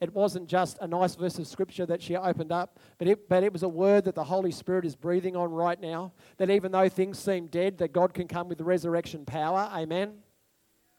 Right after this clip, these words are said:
Awesome. But if we had a lot of time this morning, I would read you John fifteen nineteen. I'd read you Romans twelve two, John eighteen thirty-six. Sorry, I'm going through this really quick. You can listen to it online later.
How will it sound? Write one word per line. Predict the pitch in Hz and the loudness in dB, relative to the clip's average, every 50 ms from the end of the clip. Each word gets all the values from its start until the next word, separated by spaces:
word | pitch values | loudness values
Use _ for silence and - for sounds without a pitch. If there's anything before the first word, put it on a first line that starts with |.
| _ _ _ _ _ - - | _ _ _ _ _ -6 -2
Awesome. | 165 180 170 - 151 123 113 - _ _ _ - - - - | -2 0 -2 -2 -8 -14 -14 -16 _ _ _ -20 -12 2 4
But | 240 277 | 6 6
if | 320 247 | 6 6
we | 294 269 | 4 4
had | 262 269 254 | 4 2 2
a | 254 | 2
lot | 262 269 269 | 4 4 4
of | 247 | 4
time | - 220 247 262 269 254 | 4 2 2 2 4 2
this | 240 - - | 0 -2 0
morning, | 123 208 208 226 233 240 247 | 2 2 2 2 0 -2 0
I | 240 240 | 2 2
would | 240 240 226 202 | 4 4 4 4
read | 220 233 240 233 - - | 4 4 4 2 0 -2
you | 214 208 | -6 -6
John | - - 226 240 247 247 226 | 0 2 2 2 2 0 -4
fifteen | - - 247 233 - - - 233 233 226 214 | -4 0 0 0 0 0 0 0 0 0 0
nineteen. | 202 202 208 214 214 208 - 208 220 220 220 226 214 _ - - - - | 0 2 2 2 0 0 -2 -2 -2 -2 -4 -8 -14 _ -20 -20 -14 0
I'd | 214 220 233 202 | 4 4 4 6
read | 226 247 247 196 | 6 4 4 4
you | 190 226 226 | 0 0 4
Romans | 202 220 233 240 240 233 233 - - | 6 6 6 6 4 0 -4 -6 -10
twelve | - - 226 233 226 220 220 - | -2 0 4 6 6 4 4 0
two, | - - 220 214 220 220 226 226 - - - - _ - | -2 4 6 6 6 6 2 -2 -6 -8 -14 -20 _ -4
John | 139 220 240 240 247 247 254 226 | 4 6 6 6 6 2 0 -2
eighteen | 233 247 226 - - 233 240 240 226 | -2 -2 -2 0 0 0 0 0 -6
thirty-six. | - - 233 233 226 226 190 - - 233 233 226 - - - - _ | 0 4 4 6 6 4 2 -4 -4 -4 -6 -6 -6 -12 -16 -16 _
Sorry, | - - 196 190 190 | -2 2 4 6 6
I'm | 185 180 | 4 2
going | 175 180 185 180 | 0 0 0 0
through | - 185 180 | 0 0 0
this | 175 160 139 | 0 0 0
really | 175 180 180 | -2 -2 -2
quick. | 170 - 170 165 165 - - - - - _ _ _ _ _ - - - | -2 -2 -4 -4 -4 -4 -8 -18 -20 -20 _ _ _ _ _ -20 -16 -8
You | 208 175 160 | -6 -6 -2
can | - 180 | -2 0
listen | 175 190 190 - 180 | 0 0 -2 -4 -6
to | - - 180 180 | -4 0 2 2
it | 180 | 2
online | 185 180 175 175 170 170 175 175 165 | 2 0 0 0 0 0 0 -2 -2
later. | 156 156 151 151 151 156 | -2 -4 -2 -2 -2 -4